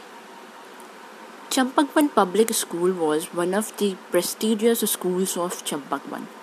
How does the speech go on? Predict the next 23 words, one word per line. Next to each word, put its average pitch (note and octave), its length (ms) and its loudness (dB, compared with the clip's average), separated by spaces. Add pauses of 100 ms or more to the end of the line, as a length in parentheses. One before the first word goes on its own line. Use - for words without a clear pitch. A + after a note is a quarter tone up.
(1500)
All F#3+ 240 8
the A3+ 120 2
parents F#3+ 640 4
wanted E3+ 540 0
their A3 160 6
children F3+ 480 0
to G3 120 0
study F3 460 2
there, D3 320 0 (500)
as E3+ 280 2
it - 180 -2
had F3 240 0
many G3+ 340 2
good F#3 300 2
teachers E3+ 640 0
and E3+ 240 -4
facilities. C#3 920 -6 (2000)
Toto C4 340 8
Turtle C4+ 500 6 (280)
too A#3+ 160 2
was G#3 360 4
a G#3 120 6
student F3+ 680 -2